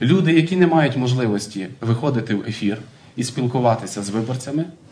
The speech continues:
вони є поза виборчим процесом. Зараз без ефіру це те саме, що стояти вдома перед дзеркалом і агітувати за соб-, за себе.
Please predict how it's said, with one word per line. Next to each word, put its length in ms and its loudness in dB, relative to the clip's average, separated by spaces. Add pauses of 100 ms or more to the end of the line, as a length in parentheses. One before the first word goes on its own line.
(380)
вони 260 4
є 120 6
поза 280 0
виборчим 420 -2
процесом. 500 -8 (1080)
Зараз 600 2 (140)
без 420 2
ефіру 480 -2 (220)
це 160 -2
те 120 0
саме, 320 4
що 120 -4
стояти 400 0
вдома 280 2
перед 260 0
дзеркалом 440 0
і 120 0
агітувати 520 0
за 80 -8
соб-, 260 -6
за 120 -2
себе. 280 -4